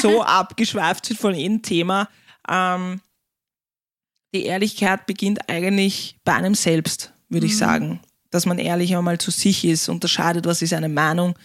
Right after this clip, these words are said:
Speaker 1: was ist eine Ehrlichkeit, ja. Und, ähm, meiner Meinung nach oder vielleicht auch unserer Meinung nach, ähm, aufgedrängte Ehrlichkeit ist auch nicht gerade positiv für den anderen. Also wenn man danach fragt und dann damit auch was anfangen kann, ist, glaub ich, diese Ehrlichkeit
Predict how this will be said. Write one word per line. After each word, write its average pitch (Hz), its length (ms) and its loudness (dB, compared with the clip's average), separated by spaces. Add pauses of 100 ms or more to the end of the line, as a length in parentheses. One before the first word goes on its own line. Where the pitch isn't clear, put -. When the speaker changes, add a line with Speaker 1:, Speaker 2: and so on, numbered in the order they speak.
(280)
Speaker 1:
was 170 160 2
ist 170 120 2
eine 170 200 0
Ehrlichkeit, 160 640 0
ja. 160 260 0 (540)
Und, 170 640 0
ähm, 165 520 -2 (720)
meiner 165 340 2
Meinung 175 260 2
nach 165 260 2
oder 170 140 0
vielleicht 165 300 -2
auch - 160 -6
unserer 180 340 0
Meinung 160 300 0
nach, 160 320 0
ähm, 151 540 -2
aufgedrängte 165 640 0
Ehrlichkeit 165 420 -2
ist 170 100 0
auch 165 120 4
nicht 170 160 -2
gerade 147 180 0
positiv 156 520 0
für - 100 -2
den 151 140 0
anderen. 143 460 -2
Also 156 280 0 (560)
wenn 165 120 2
man 170 80 4
danach 170 240 2
fragt 160 560 0
und 175 180 -6
dann 165 380 -6 (200)
damit 175 380 2
auch 170 120 2
was 165 140 0
anfangen 170 580 -2
kann, 170 260 -2
ist, 170 140 0
glaub 165 180 0
ich, 165 140 -2
diese 165 180 -2
Ehrlichkeit 160 640 -4